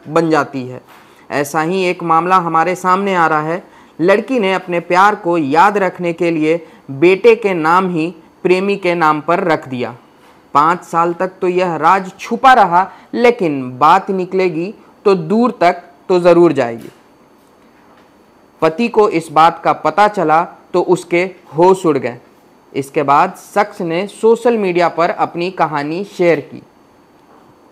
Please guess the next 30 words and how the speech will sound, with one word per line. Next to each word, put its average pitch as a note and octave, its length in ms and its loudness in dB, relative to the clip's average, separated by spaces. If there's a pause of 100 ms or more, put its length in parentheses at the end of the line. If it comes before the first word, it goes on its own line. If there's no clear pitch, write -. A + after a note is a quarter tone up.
(560)
पति G#3+ 260 0
ने G#3+ 140 0
बताया F3+ 480 0
कि F3 180 -4
वह F3 140 2
अपनी E3 340 -4
पत्नी G#3+ 420 -2
के G3+ 160 -2
साथ D#3 380 -2
खरीदारी E3 560 -2
के F#3 160 -4
लिए D#3 340 0 (240)
गया C#3+ 300 0
था, C3 280 -8 (280)
तभी F3 260 0
उनकी F3 520 -6 (220)
भेंट F#3+ 480 -2 (100)
पत्नी A3+ 340 -2
की F3+ 200 -10
पुरानी F3 480 0
सहेली F3 440 -4
से F3+ 160 0
हो D#3 200 0
गई। A#2 200 -6 (1120)
उसने E3+ 340 -2
लिखा F#3 360 0
है F#3+ 220 -2 (200)
कि F#3+ 100 -4
मेरी G3+ 300 2
पत्नी G3 460 -4